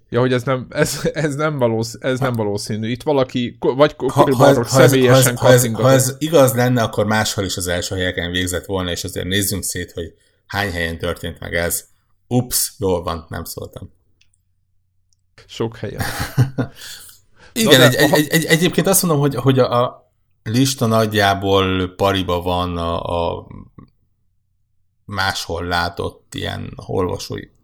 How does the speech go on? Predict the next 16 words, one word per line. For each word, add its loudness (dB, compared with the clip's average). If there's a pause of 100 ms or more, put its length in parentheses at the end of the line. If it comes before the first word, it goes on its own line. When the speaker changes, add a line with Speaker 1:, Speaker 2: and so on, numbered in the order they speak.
(180)
Speaker 2:
hallgatói -6
listákkal. -4
Nyilván -2
van, -4
vannak -8
ilyen -8
egy-két, -10 (400)
ö, -8 (840)
helyezésbeli -8 (140)
eltérések, -6
de -6
azt -4
mondom, -6
hogy -8
mondjuk -8
a, -6